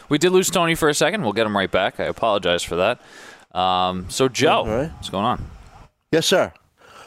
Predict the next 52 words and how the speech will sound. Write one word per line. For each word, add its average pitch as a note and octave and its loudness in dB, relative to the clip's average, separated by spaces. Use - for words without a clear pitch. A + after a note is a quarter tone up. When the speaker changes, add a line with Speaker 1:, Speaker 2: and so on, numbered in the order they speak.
Speaker 2:
Not F3+ 2
much. A#3 0
You F#3+ -2
tell G#3 2
me. A#3 0
Speaker 1:
Eh, - -6
nothing. D3 -2
Speaker 2:
How's A2+ -2
it A#2 0
Speaker 1:
N D#3+ 0
H F3+ -2
L. A2+ 4
Speaker 2:
going, F#3+ 2
uh, F#3+ 6
with F3+ 0
the, F3+ 4
uh, F3 4
N-, F3+ 0
N E3 4
H F3+ 0
L F#3+ 4
playoffs? G3+ 2
You, D3 4
you, C#3 4
you C3+ 0
keeping E3 0
up F3+ 0
with F#3 0
that? F#3+ 2
Speaker 1:
Yeah, E3+ 2
Speaker 2:
I - 4
know C#3 -2
you're C3+ 2
Speaker 1:
so D3+ 4
Speaker 2:
a - 2
big D3 -2
N C#3 0
H C3 -2
L C3+ 4
fan. C#3 0
Speaker 1:
I'm A2 0
a G2+ -6
huge G2 -6
N F2 0
H F2 -2
L F2 0
fan, F2 -4
you F2 -6
know E2+ -6
that. E2 -6
Um, A2+ 2
so, F3+ 2